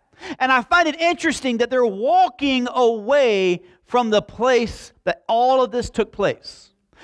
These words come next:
They're leaving Jerusalem and walking away from it with their backs turned to it. They're going to a new place. And I love this. It says they were conversing. What that means is they were having deep conversation about what just took place.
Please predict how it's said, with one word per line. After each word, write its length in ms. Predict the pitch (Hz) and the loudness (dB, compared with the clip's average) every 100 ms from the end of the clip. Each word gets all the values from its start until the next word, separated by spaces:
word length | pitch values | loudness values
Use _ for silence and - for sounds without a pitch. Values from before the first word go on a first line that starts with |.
| 330 | -10
They're 160 | - 277 | 0 0
leaving 800 | 247 269 339 349 339 269 277 247 | 0 0 2 2 2 0 -2 0
Jerusalem 720 | 262 262 294 - 208 202 196 | 0 0 0 -2 -2 -2 0
and 220 | 214 208 | -2 -4
walking 580 | 190 247 294 302 311 277 | -2 2 2 2 -2 0
away 380 | 262 220 254 269 | 0 2 2 2
from 200 | 240 196 | -2 -2
it 140 | 175 | -2
with 140 | 190 190 | -2 -2
their 100 | 202 | -2
backs 460 | - 254 285 - | 0 0 0 -4
turned 320 | - 311 302 226 | -2 0 0 0
to 100 | 190 | 0
it. 380 | 170 - 202 | -2 -6 -4
They're 160 | 254 233 | -2 -2
going 500 | 160 269 330 339 311 | 0 2 4 2 -4
to 220 | - 311 | -4 0
a 80 | 269 | 2
new 220 | 247 269 | 2 -2
place. 880 | 262 294 302 240 196 - - - - _ _ _ _ _ _ _ - - | -2 0 2 2 -2 -10 -20 -20 -20 _ _ _ _ _ _ _ -20 -2
And 160 | 240 240 | 0 2
I 60 | |
love 280 | 240 311 311 | 2 2 0
this. 160 | 269 247 | -2 -4
It 40 | |
says 180 | 240 247 | -4 0
they 160 | 262 277 | 2 2
were 160 | 269 | 0
conversing. 800 | 262 254 202 254 285 - 202 147 - - | 0 -4 0 0 0 0 -6 -6 -14 -10
What 140 | 240 | 0
that 120 | 294 | 2
means 200 | 320 311 | 2 -2
is 60 | 240 | 0
they 100 | 285 | 0
were 80 | 254 | 2
having 560 | 262 240 208 160 147 131 | 0 0 -6 -10 -18 -2
deep 480 | 247 277 277 202 | 2 2 0 -10
conversation 1040 | - 220 220 208 196 - 240 226 196 165 147 | -4 -2 0 -2 -4 0 0 0 -4 -4 -6
about 280 | 143 156 160 | -6 -6 0
what 260 | 185 - | -2 -2
just 240 | - 185 - | -4 -6 -6
took 180 | 180 - | -10 -6
place. 640 | 175 123 - _ - | -6 -6 -8 _ -20